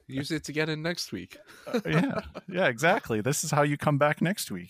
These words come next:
Speaker 2: 'cause you got more money back, so you can just go for it. So, you know, I, I think that it, especially for new people getting into the sport, they don't realize that, yeah, you know what? If, if you keep at it and you keep moving up in the standings or on a race day, well, it starts,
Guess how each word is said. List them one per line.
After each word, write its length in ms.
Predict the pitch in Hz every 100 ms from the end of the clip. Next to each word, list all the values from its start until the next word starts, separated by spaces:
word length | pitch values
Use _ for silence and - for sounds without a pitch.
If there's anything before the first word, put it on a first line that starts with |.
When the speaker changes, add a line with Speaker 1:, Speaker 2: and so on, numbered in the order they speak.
| -
Speaker 2:
'cause 200 | 110 101
you 100 | 110
got 200 | 107 120
more 180 | 131 135
money 240 | 131 165 123
back, 320 | 90 85 -
so 440 | - 95 95 101
you 120 | 107 107
can 140 | 107
just 260 | - 107 -
go 140 | 139
for 280 | - 92 85
it. 80 | 85
So, 260 | - 101 92 - - - -
you 120 | 139
know, 140 | 120 113
I, 80 |
I 260 | 123 131 123
think 180 | 139 127
that 180 | 120 110
it, 120 | 110 _ -
especially 360 | 113 127 117
for 240 | 110 113 107
new 100 | 120
people 240 | - 107 101
getting 280 | 104 101 98
into 120 | 95
the 100 | 92
sport, 360 | - 127 110
they 60 | 104
don't 160 | 98 92
realize 520 | 113 139 95 90 -
that, 220 | 98 90 - _ _ _
yeah, 160 | 127 135
you 160 | 104
know 80 | 110
what? 260 | 110 147 131
If, 180 | - -
if 180 | 110 -
you 100 | 123
keep 280 | - 120 -
at 220 | 139 143
it 160 | 107 107
and 200 | 101 104
you 80 |
keep 220 | 110 127 104
moving 300 | 117 113 110
up 160 | 123
in 100 | 110 98
the 120 | 92
standings 580 | - 127 135 139 143 120
or 320 | 95 95 92 -
on 140 | 110
a 60 | 98
race 280 | 107 190 -
day, 200 | 95 95
well, 480 | 101 101 101 104 110
it 140 | 131
starts, 480 | - 147 156 - -